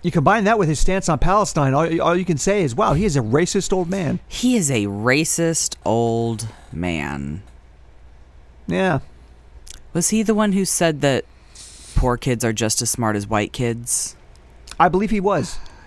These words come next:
Speaker 2: He's
Speaker 1: Let me ver-, well, hold on. Let
Speaker 2: he
Speaker 1: me verify that
Speaker 2: fumbled
Speaker 1: with
Speaker 2: so
Speaker 1: Google.
Speaker 2: bad.
Speaker 1: "Poor kids are just as,"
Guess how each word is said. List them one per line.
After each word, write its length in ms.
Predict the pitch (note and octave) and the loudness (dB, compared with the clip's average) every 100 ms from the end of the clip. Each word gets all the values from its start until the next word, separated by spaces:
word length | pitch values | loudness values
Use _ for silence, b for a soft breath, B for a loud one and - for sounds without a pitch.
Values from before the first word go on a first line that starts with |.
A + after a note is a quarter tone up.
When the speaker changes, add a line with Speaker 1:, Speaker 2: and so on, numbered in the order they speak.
| - | -20
Speaker 2:
He's 420 | - F#3 G3+ E3+ E3 | -8 -4 -2 -2 0
Speaker 1:
Let 120 | A#3 | 2
me 100 | F#3+ | 2
ver-, 220 | C#3+ F#3 | 2 0
well, 140 | D#3 D#3+ | 2 2
hold 160 | F3 | 2
on. 60 | C#3 | 2
Let 120 | F3+ | 0
Speaker 2:
he 60 | A3+ | 0
Speaker 1:
me 60 | |
verify 320 | D#3 E3 D#3 C3+ | 2 2 4 2
that 140 | - | 2
Speaker 2:
fumbled 60 | C3+ | 2
Speaker 1:
with 60 | A#2 | 0
Speaker 2:
so 80 | F#2+ | 0
Speaker 1:
Google. 180 | - | 2
Speaker 2:
bad. 320 | F2+ F2 F2+ F#2+ | 2 2 0 -4
Speaker 1:
"Poor 360 | - D3 E3+ F#3+ | -2 0 0 -2
kids 760 | - D#3 D3+ C#3+ C3+ A#2+ A#2 - - | -2 -2 0 0 -2 -4 -10 -8 -2
are 340 | C3 B2+ A#2+ | 0 0 -2
just 640 | G#2 G#2+ B2+ C#3 D#3+ - | -6 -6 -2 -2 -2 -6
as," 360 | A#2+ A#2 - | -4 -4 -8